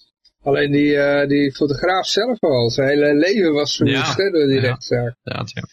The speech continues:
Speaker 1: Die man die had zelfs zoiets van, nou, ik, eh, ik hang mijn, eh, fotocamera maar in de wilgen, ik stop er gewoon helemaal mee.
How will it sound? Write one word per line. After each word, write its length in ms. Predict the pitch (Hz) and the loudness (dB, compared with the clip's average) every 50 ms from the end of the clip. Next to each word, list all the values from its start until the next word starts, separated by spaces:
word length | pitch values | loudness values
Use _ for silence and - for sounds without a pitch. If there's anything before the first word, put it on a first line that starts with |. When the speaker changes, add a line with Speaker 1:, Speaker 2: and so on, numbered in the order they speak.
| _ _ _ _ _ | _ _ _ _ _
Speaker 1:
Die 100 | - 139 | -4 -2
man 160 | 139 147 147 147 | 0 0 2 2
die 120 | 147 151 | 2 2
had 120 | 156 147 | 0 0
zelfs 300 | - - 170 160 160 - | 0 0 0 0 0 0
zoiets 280 | - 170 165 160 160 - | 0 0 0 0 0 -2
van, 120 | - 165 160 | -4 -2 -2
nou, 340 | 160 160 160 160 160 160 156 | 0 0 0 0 2 0 0
ik, 140 | 147 - | -2 -2
eh, 440 | - 165 160 160 160 160 156 156 156 | -2 0 0 2 2 2 2 0 0
ik 100 | 156 147 | 0 -2
hang 200 | - 156 156 156 | -2 -2 -2 0
mijn, 240 | 156 156 160 156 156 | 0 0 0 2 2
eh, 140 | 160 160 151 | 0 0 0
fotocamera 760 | - 170 165 160 156 156 - - 160 165 165 160 160 156 156 | 0 0 0 0 0 0 0 0 0 0 0 0 0 0 0
maar 240 | 156 156 156 156 156 | 0 0 0 0 0
in 120 | 156 151 | 0 0
de 80 | 151 151 | 2 2
wilgen, 440 | 156 170 175 175 160 - - 156 156 | 2 2 2 2 0 0 -2 -2 -2
ik 100 | 151 - | -2 -4
stop 300 | - - - 190 190 - | -6 -4 -4 -2 -2 -2
er 80 | 170 | 0
gewoon 200 | - 170 156 147 147 | 0 0 0 2 2
helemaal 260 | 143 143 139 131 127 | 2 2 2 2 2
mee. 340 | 123 123 127 147 175 190 | 2 2 2 0 -2 -4